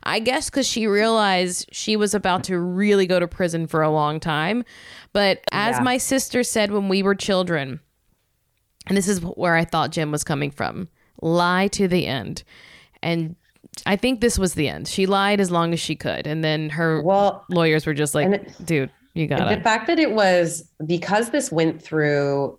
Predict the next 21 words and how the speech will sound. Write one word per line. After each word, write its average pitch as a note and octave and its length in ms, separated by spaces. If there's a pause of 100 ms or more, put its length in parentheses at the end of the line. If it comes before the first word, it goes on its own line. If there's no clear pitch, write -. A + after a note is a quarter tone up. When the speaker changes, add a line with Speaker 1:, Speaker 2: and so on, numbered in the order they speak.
(180)
Speaker 2:
because D#3 320
this F#3+ 180
was G#3 200
the D#3 120
U E3+ 220
S F#3 180
attorney C#3 600
of D#3+ 100
the, D3+ 240
of D3 100
the C#3 80
Southern C#3+ 320
District C3+ 380
of C3 100
New C#3 120
York, B2+ 300 (280)
and D3 240
they D#3 240
are G#3+ 100
the G#3+ 100
ones C3+ 460